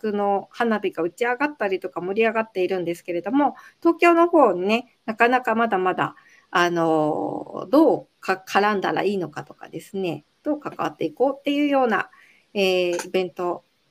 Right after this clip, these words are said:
会社さんでもですね、見ていただいて、一緒に作っていく万博ってどういうふうになるんだろうというのを、ちょっと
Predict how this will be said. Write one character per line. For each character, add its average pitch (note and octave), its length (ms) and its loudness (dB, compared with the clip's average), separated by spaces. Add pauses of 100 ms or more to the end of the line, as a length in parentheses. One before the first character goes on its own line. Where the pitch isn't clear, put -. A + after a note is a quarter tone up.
(160)
会 A#3 120 0
社 E3+ 140 -8
さ D#3 140 -16
ん D3+ 80 -18
で - 80 -18
も - 160 -14
で E3+ 100 -12
す - 140 -12
ね、 C#4+ 240 0
見 G3+ 180 -6
て - 80 -12
い D3+ 80 -12
た D3+ 140 -12
だ - 100 -12
い - 120 -8
て、 C4+ 240 0
一 - 160 -4
緒 F#3+ 140 -8
に F3 160 -4
作 - 200 -8
っ - 20 -2
て C#4 160 -2
い F3 100 -2
く D#3+ 80 -8
万 D#3+ 200 -4
博 E3 260 -8
っ F3 40 -10
て F3 140 -8
ど F#3 120 -4
う E3+ 80 0
い - 20 -4
う E3+ 40 -16
ふ - 100 -20
う - 80 -10
に D#3 60 -8
な F3+ 120 -4
る D#3 100 -2
ん D3 60 -6
だ C#3+ 120 -10
ろ - 220 -14
う - 60 -20
と - 80 -12
い A#3 100 0
う C4 60 0
の G3 140 -4
を、 - 100 -12 (360)
ち D#3+ 80 -8
ょ - 20 -6
っ - 20 -18
と - 140 -20